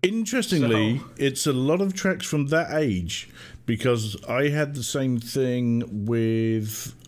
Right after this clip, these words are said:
Speaker 1: a-ha, Take On Me.
Speaker 2: Right, so I'll avoid Take On Me as well, fair enough.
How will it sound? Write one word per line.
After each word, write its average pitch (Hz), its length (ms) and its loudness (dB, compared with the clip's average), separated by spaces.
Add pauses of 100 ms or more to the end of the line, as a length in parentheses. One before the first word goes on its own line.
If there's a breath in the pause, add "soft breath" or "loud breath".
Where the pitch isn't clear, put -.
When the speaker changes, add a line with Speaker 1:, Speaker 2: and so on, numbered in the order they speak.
Speaker 1:
a-ha, 110 520 2
Take 98 340 -2
On 98 180 0
Me. 82 200 -2 (1500 loud breath)
Speaker 2:
Right, 139 580 -4
so 147 140 -6
I'll 139 120 -4
avoid 143 320 -4
Take 131 260 -4
On 131 120 -6
Me 120 140 -8
as 113 120 -14
well, 110 220 -10
fair 110 220 -14
enough. 110 260 -14